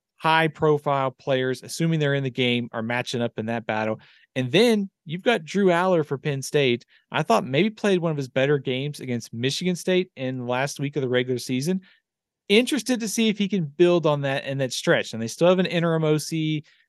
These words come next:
before Andy Koltanecki from Kansas takes over and some receiver questions. But an opportunity for Drew Aller to build some momentum for next year. I think, you know, I don't, I hesitate to use the word bowl bump,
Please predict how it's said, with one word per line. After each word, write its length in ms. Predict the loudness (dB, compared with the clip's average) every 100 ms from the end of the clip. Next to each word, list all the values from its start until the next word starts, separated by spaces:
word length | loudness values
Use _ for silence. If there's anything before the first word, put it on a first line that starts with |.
| _ _ -10
before 340 | -4 0 2
Andy 260 | 2 0 -2
Koltanecki 680 | -4 -6 -2 -2 -2 -6 -8
from 140 | -10
Kansas 420 | -6 -4 -4 -8
takes 280 | -6 -6 -2
over 280 | 0 0 -4
and 100 | -6
some 140 | -8
receiver 440 | -8 -4 -4 -4 -8
questions. 540 | -6 -6 -6 -12 -6
But 200 | -4 -4 -8 -20 -4
an 100 | 2
opportunity 800 | 4 2 2 2 2 2 0 -2 _ _ _ _ _ _ _
for 100 | -4
Drew 220 | 4 6
Aller 260 | 6 4 0
to 60 |
build 280 | 0 -2 -2
some 140 | -4
momentum 500 | -4 -2 -2 -2 -6
for 160 | -6 -6
next 280 | -6 -6 -2
year. 120 | 0
I 20 |
think, 220 | 0 0
you 100 | -2
know, 60 | 0
I 80 | 2
don't, 200 | 4 4
I 40 | 4
hesitate 420 | 2 4 0 -2
to 60 | -4
use 140 | -4
the 80 | -2
word 300 | 0 -2 0
bowl 240 | 2 4
bump, 420 | 2 0 -2 -6